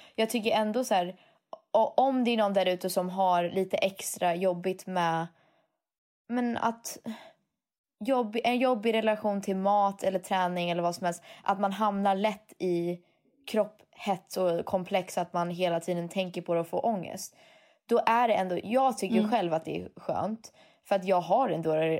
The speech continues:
Speaker 1: relation till mat och träning. Alltså så här, jag
Speaker 2: Mm.
Speaker 1: antingen tränar jag för mycket och mår piss, eller så tränar jag inte alls och, ah, it's a whole thing.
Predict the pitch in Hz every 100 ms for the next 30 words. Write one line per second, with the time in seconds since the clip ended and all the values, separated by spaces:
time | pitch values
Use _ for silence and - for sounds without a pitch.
0 | - 175 175 160 160 165 160 160 170 151
1 | 151 - 247 - - 165 - 101 - 180
2 | 175 170 165 165 165 160 165 _ _ _
3 | _ - 226 220 220 - 185 180 190 202
4 | 233 233 226 214 - _ _ _ _ _
5 | _ - 202 180 170 165 170 190 254 _
6 | _ - 214 202 190 - 180 175 175 165
7 | - _ _ _ - 247 - - - 185
8 | 180 165 175 - _ _ - 180 185 175
9 | 165 - - 208 233 202 - - 185 -
10 | _ - 196 - 170 165 170 160 - 120
11 | 170